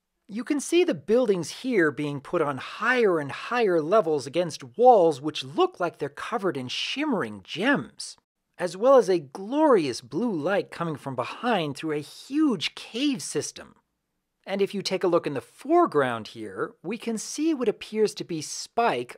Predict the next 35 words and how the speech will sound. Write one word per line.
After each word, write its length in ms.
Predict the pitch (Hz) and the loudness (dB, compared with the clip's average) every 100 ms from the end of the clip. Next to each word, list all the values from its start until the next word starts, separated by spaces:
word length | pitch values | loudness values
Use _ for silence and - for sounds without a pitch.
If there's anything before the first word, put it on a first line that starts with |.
| - | -6
alongside 920 | 156 160 247 302 247 - 208 208 190 | -4 2 2 2 -2 -2 2 4 2
a 180 | 175 170 | -2 -4
new 360 | 170 180 277 285 | -4 0 2 0
creature 520 | - 147 131 - 139 | -2 -6 -6 -4 -4
which 260 | 135 143 | -4 -8
we 120 | - 165 | -8 -10
hadn't 540 | - 226 311 190 147 | -8 0 0 0 -4
yet 200 | 135 127 | -4 -4
seen 400 | - - 220 175 | -8 -4 -2 -2
in 100 | 139 | -2
the 80 | 127 | -6
G 200 | 113 139 | -8 -12
four 260 | - 139 120 | -6 -4 -4
canon. 600 | - 277 294 - 113 104 _ _ _ _ | -6 -2 0 -2 -10 _ _ _ _ _
This 360 | 143 175 339 - | -8 0 0 0
image 340 | 254 269 196 151 | -2 0 2 2
alone 760 | 135 135 170 277 277 160 127 | 0 0 4 8 10 8 0
makes 320 | 135 147 - | -8 -10 -10
me 140 | 165 147 | -12 -12
really 520 | 156 196 320 294 170 | -14 0 4 6 4
want 200 | 143 139 | 0 -4
to 80 | 135 | -4
see 240 | - 190 | -6 -4
what 160 | 147 135 | -4 -6
the 120 | 135 | -6
M 160 | 175 180 | -4 -2
L 140 | 139 | -4
P 220 | 139 202 | -4 -12
staff 320 | 170 143 131 | -10 -8 -10
had 180 | - 143 | -8 -8
in 180 | 117 110 | -8 -10
mind 400 | 151 262 269 151 | -6 0 0 -2
for 80 | 117 | -6
the 80 | 107 | -12
film. 460 | - 107 - _ | -10 -12 -14 _